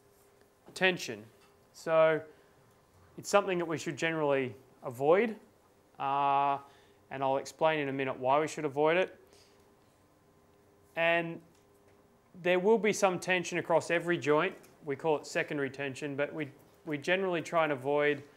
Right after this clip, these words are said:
loading joints primarily in tension, or bolted joints at least.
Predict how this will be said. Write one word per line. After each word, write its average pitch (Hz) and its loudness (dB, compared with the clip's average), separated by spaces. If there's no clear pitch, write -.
loading 143 2
joints 143 -2
primarily 135 -2
in 120 -8
tension, 120 -12
or 113 -12
bolted 127 -2
joints 113 -14
at - -20
least. 107 -16